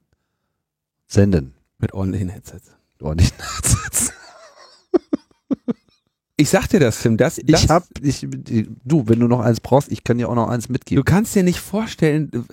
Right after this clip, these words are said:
Speaker 2: in so einem
Speaker 1: Ich kann mir das nicht vorstellen, wenn sich das irgendjemand vorstellen kann. Ich kann mir
Speaker 2: Ja.
Speaker 1: das vorstellen.
Speaker 2: <laughs> Du kannst dir nicht vorstellen, wie viele Stunden ich in irgendwelchen
Speaker 1: Doch, ich kann mir das vorstellen, weil ich kenn,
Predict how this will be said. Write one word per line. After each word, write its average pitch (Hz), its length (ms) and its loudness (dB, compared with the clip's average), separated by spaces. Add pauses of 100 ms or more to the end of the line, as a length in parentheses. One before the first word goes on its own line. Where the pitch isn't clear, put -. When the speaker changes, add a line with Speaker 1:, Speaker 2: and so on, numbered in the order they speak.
Speaker 2:
in 139 140 2
so 127 100 0
einem 139 320 0
Speaker 1:
Ich 147 280 4
kann 226 200 2
mir 214 80 4
das 214 180 2
nicht 208 200 2
vorstellen, 202 440 2
wenn 185 140 4
sich 175 180 0
das 156 160 2
irgendjemand 143 460 0
vorstellen 143 340 0
kann. 127 240 -2
Ich - 200 -6
kann 143 160 2
mir 139 80 6
Speaker 2:
Ja. - 60 4
Speaker 1:
das 110 120 2
vorstellen. 98 560 -2
Speaker 2:
<laughs> - 40 0 (420)
Du 151 80 -2
kannst 175 280 0
dir 190 80 4
nicht 165 180 -2
vorstellen, 147 400 0
wie 139 80 -4
viele 147 240 -2
Stunden 202 640 -2 (380)
ich 165 160 2
in 170 80 0
irgendwelchen 175 600 0 (760)
Speaker 1:
Doch, 165 180 2
ich 135 140 -2
kann 180 140 2
mir 190 80 2
das 180 200 0
vorstellen, 185 540 2
weil 120 120 2
ich 131 120 -4
kenn, 175 420 -2